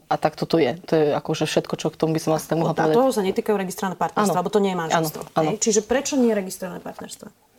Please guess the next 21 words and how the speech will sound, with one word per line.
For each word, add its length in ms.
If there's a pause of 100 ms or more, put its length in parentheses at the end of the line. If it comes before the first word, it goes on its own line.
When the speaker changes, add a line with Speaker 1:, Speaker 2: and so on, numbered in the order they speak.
Speaker 2:
Skúste 320
mi 80
to 160
vysvetliť 320
z 80
vášho 160
pohľadu. 400 (1040)
Speaker 1:
Myslím 320
si, 160
že, 320
e, 800 (220)
to, 160
čo 160
príjme, 560
alebo 240
čo 160
navrhne 320
Ministerstvo 320
spravodlivosti, 640
bude 160
jediné, 160